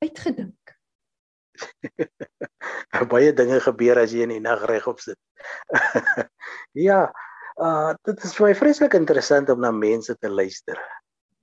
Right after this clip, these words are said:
Speaker 2: En die mooi ding vir my, of die goeie ding vir my is dat ek het twee ore. Ek weet nie van ander mense nie.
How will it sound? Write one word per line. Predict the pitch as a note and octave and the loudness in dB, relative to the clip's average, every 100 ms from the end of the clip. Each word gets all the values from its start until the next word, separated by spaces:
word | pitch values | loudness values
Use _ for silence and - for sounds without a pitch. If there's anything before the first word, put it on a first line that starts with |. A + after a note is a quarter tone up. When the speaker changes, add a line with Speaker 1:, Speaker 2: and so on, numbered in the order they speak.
| _ _ C3+ | _ _ 0
Speaker 2:
En | A#2+ A#2+ A#2 A2+ A#2 A#2+ _ _ | 2 2 0 -4 -6 -10 _ _
die | A2+ | -4
mooi | B2 A#3+ A#3+ | 4 4 6
ding | D3 A#2+ | 2 2
vir | G#2 | -2
my, | F#2+ A#2 | 2 4
of | G#2 | 4
die | - | 0
goeie | - - C#4+ | 0 4 4
ding | D#3 B2 A#2 | 6 0 -2
vir | G2+ | -6
my | F#2+ | -4
is | G#2 A#2 A#2 - - - _ _ | -4 -2 -4 -6 -20 -20 _ _
dat | G#2+ G#2+ | -2 0
ek | A#2 B2+ | 0 0
het | A#2+ _ _ - | -2 _ _ 0
twee | E3+ D#3 - | 4 4 4
ore. | D#3+ D3 A2 F#2 - - - _ | 4 4 4 0 -6 -12 -20 _
Ek | G2+ | -8
weet | B2+ D3+ | -2 2
nie | |
van | B2 B2+ | 2 2
ander | A#2+ A#2+ | 2 2
mense | A2 G#2+ - G2 | 2 0 -2 -12
nie. | F2 | -12